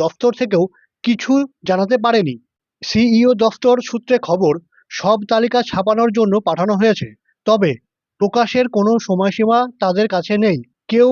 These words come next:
বলছেন মঙ্গলবার দুপুর বারোটা নাগাদ প্রকাশ হতে পারে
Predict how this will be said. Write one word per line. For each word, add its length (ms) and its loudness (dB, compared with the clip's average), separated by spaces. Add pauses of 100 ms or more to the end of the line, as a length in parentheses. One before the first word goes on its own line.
(100)
বলছেন 340 2 (400)
মঙ্গলবার 600 2 (100)
দুপুর 260 0 (140)
বারোটা 340 2
নাগাদ 320 0 (260)
প্রকাশ 300 0 (100)
হতে 180 0
পারে 200 0